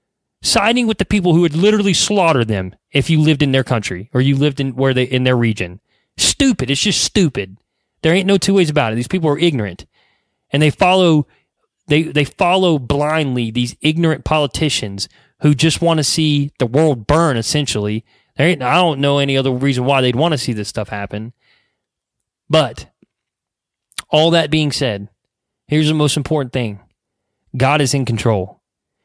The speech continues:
If Hamas really wants to go to war with Israel, if Hamas really wants to go to war with the holy God, you think that they're gonna win? Do you really think that they stand a chance? Is it just ir-, is it just irony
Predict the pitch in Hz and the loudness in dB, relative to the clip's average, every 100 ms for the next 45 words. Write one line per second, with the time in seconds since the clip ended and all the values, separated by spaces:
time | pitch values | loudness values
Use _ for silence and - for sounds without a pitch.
0 | _ 139 143 143 170 170 143 160 160 160 | _ -2 0 0 -2 0 2 2 2 0
1 | - 139 147 120 143 156 127 139 139 160 | 0 0 0 0 0 0 -2 -2 -2 -2
2 | 160 151 _ _ _ 139 - 135 147 165 | -4 -6 _ _ _ -4 -2 0 0 0
3 | - 117 131 156 160 147 147 139 147 123 | -2 0 2 4 2 0 0 2 2 2
4 | 143 156 151 _ _ _ _ 135 113 - | 2 2 -2 _ _ _ _ -4 -2 -2
5 | 156 156 117 135 160 160 147 _ _ _ | 0 0 0 0 -2 -4 -10 _ _ _
6 | _ _ - 131 151 190 180 156 180 170 | _ _ -2 0 2 0 -2 0 0 2
7 | 165 131 170 185 160 _ _ _ _ _ | 2 2 2 0 -2 _ _ _ _ _
8 | _ _ _ _ _ _ _ _ _ 139 | _ _ _ _ _ _ _ _ _ 4
9 | 185 202 208 202 180 151 160 - 170 160 | 6 6 4 2 -2 0 0 2 -2 -2
10 | 135 165 135 98 - _ _ _ _ _ | -2 -2 -2 -4 -14 _ _ _ _ _
11 | _ _ _ 151 151 170 180 165 165 165 | _ _ _ 0 2 2 0 2 0 0
12 | 156 143 160 175 156 143 160 170 175 156 | -2 -2 -2 -2 -2 0 0 0 -2 -4